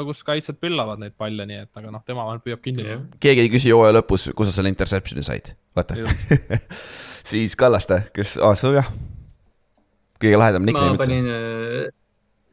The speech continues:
Speaker 2: jah, C J G J, äh,
Speaker 3: Mhm.
Speaker 2: Chauncey Gardner-Johnson, Eaglesi safety nüüd, et, äh, et tegi jälle hea mängu. No okei, tal, tal oli kaheksa tackle'it, kuus, kuus neist oli soolo, üks sack, üks, üks tackles for loss, üks int, et, äh,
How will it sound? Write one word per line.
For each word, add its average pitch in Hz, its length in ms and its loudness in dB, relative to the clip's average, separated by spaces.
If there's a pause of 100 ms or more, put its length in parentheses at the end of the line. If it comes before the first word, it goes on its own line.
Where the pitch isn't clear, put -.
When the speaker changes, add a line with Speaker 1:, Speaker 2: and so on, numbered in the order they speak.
(160)
Speaker 2:
jah, 120 240 -4
C 127 220 -6
J 117 240 -4
G 117 160 -6
J, 107 140 -4 (180)
äh, 117 140 -8
Speaker 3:
Mhm. 110 280 0
Speaker 2:
Chauncey 123 300 -4
Gardner-Johnson, 104 800 -8
Eaglesi 98 400 -8 (240)
safety 98 320 -10
nüüd, 92 220 -12
et, - 260 -14
äh, 92 540 -8
et - 100 -16
tegi 101 180 -8
jälle 92 220 -6
hea 90 120 -8
mängu. 92 320 -12 (360)
No 151 140 4
okei, 131 200 -2
tal, 107 220 -8 (380)
tal 113 180 -4
oli 104 160 -6
kaheksa 120 320 -4
tackle'it, 107 340 -8
kuus, - 460 -14 (120)
kuus 107 200 -10
neist 101 220 -14
oli 95 120 -12
soolo, 120 300 0
üks 110 160 -10
sack, - 240 -10
üks, - 220 -16 (340)
üks 104 160 -16
tackles 101 280 -12
for 101 120 -10
loss, 101 200 -8
üks 101 160 -14
int, 117 280 -10
et, 90 180 -12 (120)
äh, 92 240 -8